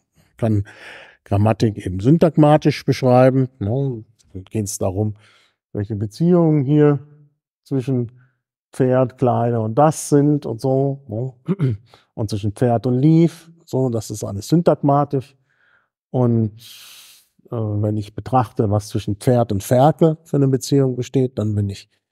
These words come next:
mache ich eine paradigmatische Analyse. Ja.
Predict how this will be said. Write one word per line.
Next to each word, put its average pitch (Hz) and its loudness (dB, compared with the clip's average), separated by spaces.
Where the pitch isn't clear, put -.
mache 107 -6
ich - -16
eine 107 -2
paradigmatische 104 -2
Analyse. - -14
Ja. 143 2